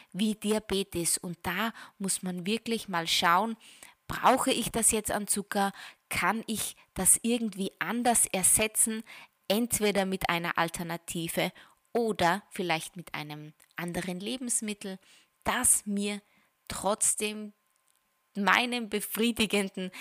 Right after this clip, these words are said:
Effekt, den ich eigentlich haben möchte, gebe.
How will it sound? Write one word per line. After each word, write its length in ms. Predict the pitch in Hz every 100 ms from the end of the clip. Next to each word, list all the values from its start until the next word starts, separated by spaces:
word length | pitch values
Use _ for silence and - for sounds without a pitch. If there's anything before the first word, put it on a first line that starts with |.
| - -
Effekt, 720 | 185 185 - 185 - - - - -
den 220 | 165 180
ich 180 | 180 -
eigentlich 560 | 160 156 160 - -
haben 280 | 156 165 165
möchte, 420 | 160 - 151 151 - _ _ _
gebe. 460 | - 185 151 143 180